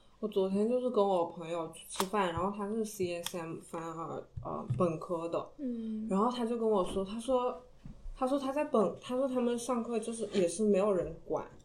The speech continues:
Speaker 2: 嗯。
Speaker 1: 就是也没有课。
Speaker 2: 嗯。
Speaker 1: 就是你每天在 studio。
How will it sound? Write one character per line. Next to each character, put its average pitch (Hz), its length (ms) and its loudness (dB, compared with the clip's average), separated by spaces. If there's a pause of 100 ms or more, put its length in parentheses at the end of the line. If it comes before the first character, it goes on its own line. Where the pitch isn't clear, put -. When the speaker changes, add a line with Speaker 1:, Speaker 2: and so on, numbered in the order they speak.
(440)
Speaker 2:
嗯。 226 200 6 (340)
Speaker 1:
就 226 120 -4
是 226 140 -2
也 190 140 6
没 156 120 0
有 156 120 -2 (200)
课。 - 340 0 (520)
Speaker 2:
嗯。 196 280 -2
Speaker 1:
就 214 100 -4
是 208 120 0
你 196 80 6
每 170 160 2
天 160 120 -6
在 190 120 -4
studio。 165 540 -4